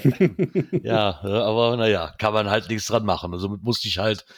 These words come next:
Speaker 2: drei, vier Tage, geht auch ohne Internet, alles gut, aber ist halt dann doof, ne? Weil ja, ich hatte, wäre das so ein System gewesen, so kurz anschließt, aber wie das ist so, schließen Sie an, ist fertig. Ja, klar, schließt Sie an, nix funktioniert. Schließt das alte wieder an, funktioniert auch nicht. Was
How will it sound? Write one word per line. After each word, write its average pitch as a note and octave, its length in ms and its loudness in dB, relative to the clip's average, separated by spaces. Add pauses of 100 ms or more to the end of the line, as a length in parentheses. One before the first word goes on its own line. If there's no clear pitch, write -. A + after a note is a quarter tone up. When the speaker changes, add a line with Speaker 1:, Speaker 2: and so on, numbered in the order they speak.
(320)
Speaker 2:
drei, G#2 240 2
vier G#2+ 220 -2
Tage, G#2+ 460 0
geht A#2+ 220 -2
auch G#2+ 160 2
ohne B2+ 280 0
Internet, B2 440 2
alles G#2+ 300 -2
gut, B2+ 260 0
aber G#2 280 -2
ist G#2 140 -8
halt A#2 120 2
dann G#2 160 -4
doof, A2+ 340 0
ne? G2+ 160 -2
Weil G#2+ 140 0
ja, G#2 100 2
ich G2+ 260 -8
hatte, G#2+ 120 -8 (380)
wäre A#2+ 160 4
das A#2+ 80 -2
so A#2 80 -4
ein A2+ 40 -2
System B2 360 0
gewesen, A#2+ 360 0
so A#2 140 0
kurz - 300 0
anschließt, C#3+ 460 0
aber A2+ 80 2
wie C3 40 2
das C3+ 120 2
ist D3 120 -2
so, C#3 140 2 (240)
schließen E3 340 -4
Sie D#3 100 0
an, F3+ 220 2
ist - 240 -6
fertig. B2+ 600 -2
Ja, A#2+ 340 0
klar, A#2+ 240 0
schließt C3+ 300 -4
Sie A#2+ 100 0
an, C#3 260 -2
nix D#3+ 200 -2
funktioniert. G2 640 -4 (420)
Schließt - 280 0
das C3 100 4
alte D3 340 2
wieder E3+ 240 2
an, F3 200 0
funktioniert B2 440 0
auch C#3 240 2
nicht. G#2+ 240 -2
Was B2 320 -2